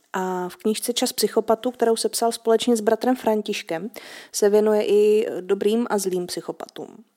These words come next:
A v druhé části knížky je popisujou, e, i na postavách z historie. Honzák vysvětluje, že mít pocit strachu je přirozený a neseme si to už od doby dinosaurů. A vzhledem k tomu, že psychopati se nebojí a strach je ne-, tak je strach nebrzdí.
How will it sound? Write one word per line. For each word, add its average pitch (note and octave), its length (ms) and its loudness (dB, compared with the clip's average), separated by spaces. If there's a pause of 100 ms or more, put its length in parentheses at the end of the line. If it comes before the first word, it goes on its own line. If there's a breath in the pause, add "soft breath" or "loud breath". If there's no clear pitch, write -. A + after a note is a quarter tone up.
(140)
A E3+ 100 -8
v F3 40 -12
druhé G3 220 0
části G#3+ 320 -4
knížky F#3+ 380 -2
je A#3 140 8
popisujou, G#3 920 -2
e, F#3+ 140 -2
i G3+ 180 -4
na G3 220 -4
postavách G3 460 0
z E3+ 60 -6
historie. E3 480 -8 (260)
Honzák A#3+ 340 2
vysvětluje, A3+ 520 4
že A#3 120 6
mít A#3+ 160 2
pocit - 280 0
strachu - 340 2
je D4 60 4
přirozený G3+ 580 2 (180)
a - 60 0
neseme A3 320 4
si A#3 100 0
to A#3+ 120 4
už A#3 180 0
od A3 120 -2
doby A3 260 4
dinosaurů. G#3 640 -2 (560 loud breath)
A F#3 140 -2
vzhledem G#3 360 2
k - 100 -14
tomu, A3+ 260 0
že A3+ 220 2
psychopati A3+ 560 -4
se A#3+ 140 -4
nebojí A3+ 540 -2
a G#3 220 -4
strach - 320 -10
je A3+ 40 -4
ne-, G3+ 220 -6
tak - 180 -10
je G#3 80 -4
strach G3+ 300 -6
nebrzdí. F3+ 460 -4